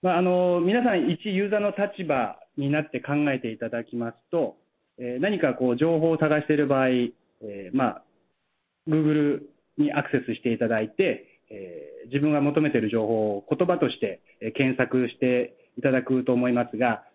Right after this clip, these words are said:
その際に、えー、まあ、単語以上、まあ、単語でいう、まあ、三つの単語以上で検索する、えー、ケースっていうのは一体どれぐらいあると思いますか？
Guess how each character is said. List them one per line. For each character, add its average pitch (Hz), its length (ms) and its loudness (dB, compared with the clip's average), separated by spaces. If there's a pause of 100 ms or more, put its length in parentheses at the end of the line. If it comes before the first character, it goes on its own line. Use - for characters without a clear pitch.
そ 175 60 0
の 202 160 0
際 220 260 2
に、 156 360 2 (300)
え 104 520 -14
ー、 - 20 -20
ま - 60 -10
あ、 - 100 -20
単 202 400 0
語 185 260 0
以 180 120 -2
上、 117 220 -4 (260)
ま 151 80 -2
あ、 - 20 -10
単 170 220 -2
語 170 80 0
で 165 100 0
い 156 220 2
う、 - 40 -6
ま 131 120 -2
あ、 - 20 -2
三 135 240 -2
つ - 60 -10
の 185 120 -2
単 139 260 -2
語 143 100 2
以 160 100 0
上 127 320 -2
で 165 160 -2
検 151 240 -2
索 151 240 -6
す - 100 -4
る、 143 240 0 (400)
え 113 560 -10
ー、 - 60 -20
ケ 160 120 0
ー - 40 -2
ス - 60 -16
っ - 20 -20
て 120 80 -10
い - 40 -8
う - 20 -12
の 95 60 -14
は 92 60 -16 (120)
一 - 80 -20
体 147 200 -4
ど 120 80 -6
れ 156 140 0
ぐ 175 80 0
ら 165 140 2
い 160 160 -2 (160)
あ 160 80 0
る 147 80 0
と - 80 -10
思 90 160 -12
い - 20 -18
ま 80 100 -20
す - 80 -20
か？ 107 140 -16